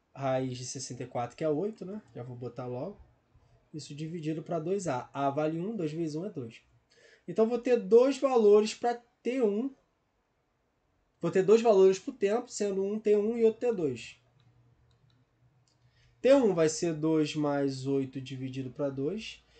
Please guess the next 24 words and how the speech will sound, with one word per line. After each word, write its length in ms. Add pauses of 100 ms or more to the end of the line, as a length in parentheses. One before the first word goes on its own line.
(160)
T 160
dois 280
vai 160
ser 240
dois 400
menos 500
oito 260
dividido 380
pra 160
dois. 400 (1500)
Oito 320
mais 360
dois, 380
dez. 440
Dez 260
dividido 460
pra 400
dois 800
dá 160
cinco. 800
Então, 180
achei 300
cinco 360
segundos. 680